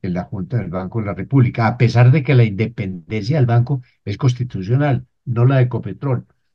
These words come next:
pero había una estructura de gobierno corporativo impecable.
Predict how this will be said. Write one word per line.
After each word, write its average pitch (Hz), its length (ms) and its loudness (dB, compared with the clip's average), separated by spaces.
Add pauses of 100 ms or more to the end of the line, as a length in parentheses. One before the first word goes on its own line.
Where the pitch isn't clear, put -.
(180)
pero 113 220 2
había 127 560 2
una 143 240 0
estructura 127 560 -2
de 143 100 0
gobierno 113 600 -4
corporativo 117 840 2
impecable. 95 880 -2